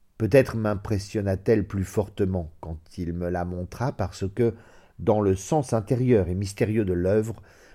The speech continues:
je crus découvrir pour la première fois qu'Usher avait pleine conscience de son état, qu'il sentait que sa sublime raison chancelait sur son trône.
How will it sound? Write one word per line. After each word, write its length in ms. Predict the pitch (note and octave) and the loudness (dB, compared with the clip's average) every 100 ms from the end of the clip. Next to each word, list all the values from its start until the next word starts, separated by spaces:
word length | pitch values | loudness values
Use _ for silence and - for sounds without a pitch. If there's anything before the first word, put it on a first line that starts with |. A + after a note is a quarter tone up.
| - | 0
je 140 | A2 | 2
crus 600 | A#2 - - - C3+ C3 | 2 0 -8 -2 0 0
découvrir 640 | G#2+ B2+ D3 C3 A2+ G2 | 0 -2 -2 -4 -2 -4
pour 180 | F#2+ - | -4 -4
la 100 | G2 | -4
première 420 | G2 B2 A2+ F#2+ | -2 -4 -2 -4
fois 360 | - - B2 B2+ - - _ _ _ _ | -6 -6 -4 -4 -10 -20 _ _ _ _
qu'Usher 520 | - C3+ - B2+ B2+ B2+ - | -2 -2 0 2 4 2 0
avait 240 | A#2 B2 | 2 2
pleine 640 | B2 - A#2+ C3+ F3+ F3 | 0 -4 2 4 4 0
conscience 680 | D3+ - B2+ - - A#2+ G#2+ | -8 -10 -10 -8 -8 -8 -6
de 80 | G2+ | -6
son 260 | F#2 F2+ F2+ | -6 -6 -6
état, 480 | D#2+ - D#2+ D2+ - - _ _ _ - - _ _ _ _ _ _ _ | -6 -8 -8 -8 -10 -20 _ _ _ -20 -20 _ _ _ _ _ _ _
qu'il 200 | A2 F#2+ | -8 -6
sentait 720 | - - G2+ F#2 - G#2 G#2 | -4 -4 -4 -2 0 2 2
que 200 | G2+ F2 | -2 -6
sa 260 | F2 F#2+ E2+ | -4 -4 -6
sublime 560 | - G#2+ F2+ G2 F#2+ | -4 -4 -2 -2 -4
raison 520 | E2 E2 F#2+ D#2 F2 | -4 -2 -2 -4 -8
chancelait 640 | F2 - F#2+ D#2+ F2+ E2 D#2+ | -10 -6 -6 -4 -4 -4 -4
sur 220 | - D2+ | -8 -14
son 180 | - C2+ | -14 -16
trône. 500 | - D#2+ D2+ C2+ B1 | -12 -8 -8 -10 -16